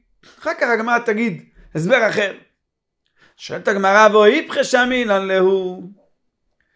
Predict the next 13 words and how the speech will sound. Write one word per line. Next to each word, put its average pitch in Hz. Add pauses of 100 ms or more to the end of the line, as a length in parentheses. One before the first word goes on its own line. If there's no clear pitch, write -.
(360)
למדנו 220
במשנה 190
במסכת 220
דמאי 254
דתנן, 247
החמרים 196
שנכנסו 202
לעיר, 254
ואמר 285
אחד 311
מהם, 294
"שלי 320
חדש, 269